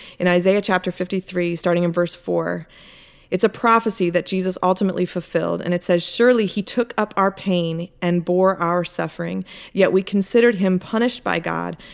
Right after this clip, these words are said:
stricken by him and afflicted. But he was pierced for our transgressions, he was crushed for our iniquities. The punishment that brought us peace was on him, and by his wounds we are healed."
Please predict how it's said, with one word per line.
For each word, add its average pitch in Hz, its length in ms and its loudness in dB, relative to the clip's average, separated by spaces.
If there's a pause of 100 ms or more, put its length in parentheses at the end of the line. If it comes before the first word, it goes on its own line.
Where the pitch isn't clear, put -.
stricken 247 500 0
by 185 180 2
him 165 260 -2
and 170 160 -4
afflicted. 175 680 -2 (300)
But 175 100 2
he 202 120 -2
was 185 160 2
pierced - 380 -2
for - 140 -6
our 185 120 0
transgressions, 170 920 -4 (200)
he - 120 -6
was 170 160 0
crushed - 400 -4
for - 200 -4
our 170 140 0
iniquities. 165 640 -6 (300)
The 180 100 2
punishment 214 540 -2
that 165 100 -2
brought 180 220 0
us 180 180 -4
peace - 360 -8
was 165 240 -2
on 180 240 0
him, 165 420 -6 (340)
and 170 240 0
by 165 220 -2
his 175 260 -2
wounds 156 540 -6 (400)
we 160 220 -2
are 160 80 -2
healed." - 500 -8